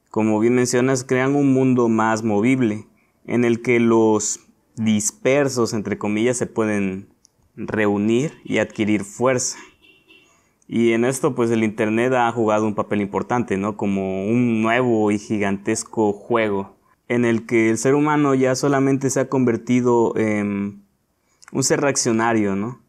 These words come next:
Que solamente correlaciona sin criticar, como <laughs> ya he repetido, creo. <laughs> Por eso es que Sartori mencionaba que el mundo construido en imágenes resulta bastante desastroso, tanto para la educación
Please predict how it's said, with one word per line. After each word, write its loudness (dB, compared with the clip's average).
Que -2
solamente 0
correlaciona 0
sin -6
criticar, -8
como -8
<laughs> -14
ya -4
he 2
repetido, -2
creo. -10
<laughs> -14
Por 2
eso 2
es 2
que 0
Sartori 2
mencionaba 2
que -2
el 2
mundo 2
construido 0
en 2
imágenes 0
resulta -2
bastante -4
desastroso, -4
tanto -2
para 2
la 2
educación 0